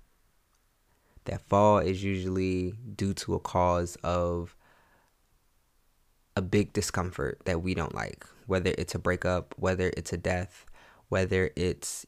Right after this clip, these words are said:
you know, we moved and, you know, we really don't like it there, or money situations, or you lost your job,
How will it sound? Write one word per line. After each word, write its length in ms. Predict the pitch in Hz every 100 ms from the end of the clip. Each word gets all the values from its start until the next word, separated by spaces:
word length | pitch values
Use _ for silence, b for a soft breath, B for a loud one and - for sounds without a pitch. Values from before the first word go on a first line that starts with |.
| -
you 140 | 110
know, 320 | 78 69 58
we 140 | - 104
moved 680 | 98 95 98 95 104 - -
and, 380 | 90 87 52 -
you 120 | 98
know, 100 | 95
we 80 | 92
really 220 | 95 95
don't 180 | 92 -
like 220 | 95 -
it 100 | 101
there, 480 | 92 90 90 90 87
or 300 | 62 50 50 - _ _ _ _ _ _ _ _ - - -
money 320 | 101 98 104
situations, 960 | - 98 - 98 95 92 92 92 90
or 80 | 87
you 100 | 78
lost 340 | 76 101 95 -
your 100 | 90
job, 500 | 95 92 92 90